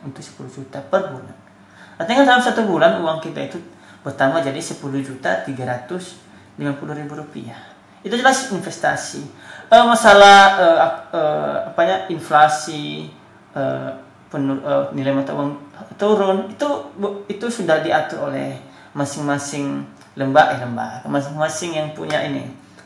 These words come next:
punya usaha. Artinya dia punya, eh, apa, manajemen sistem, apa, manajemen risiko ya. Makanya dia berani menaruh tiga koma lima persen. Karena dia sudah tahu risiko apa yang terjadi dan dia sudah membatasi risiko itu. Oke,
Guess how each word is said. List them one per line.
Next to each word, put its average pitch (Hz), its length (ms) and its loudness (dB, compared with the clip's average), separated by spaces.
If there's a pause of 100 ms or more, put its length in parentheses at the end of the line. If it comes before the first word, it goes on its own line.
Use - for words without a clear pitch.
(140)
punya 135 240 -4
usaha. 135 460 -2 (560)
Artinya 190 240 6
dia 202 160 6
punya, 180 240 2 (180)
eh, 143 340 -4 (1160)
apa, 185 160 -4
manajemen 156 640 0
sistem, 156 560 -8
apa, 143 160 -6
manajemen 143 400 -4 (160)
risiko 190 420 -2
ya. - 460 -4
Makanya 214 340 2
dia 214 80 4
berani 196 320 4
menaruh 190 460 4
tiga 185 160 -4
koma 180 240 -2
lima - 80 -6
persen. - 480 -8 (520)
Karena 147 200 -6
dia 190 120 -4
sudah - 280 -4
tahu 170 520 4 (280)
risiko - 360 -6
apa 165 220 -4
yang 151 100 -12
terjadi 147 440 -4
dan 131 200 -8
dia 143 120 -8
sudah 135 200 -12
membatasi 123 640 -10
risiko - 320 -20
itu. - 280 -20 (420)
Oke, - 240 -8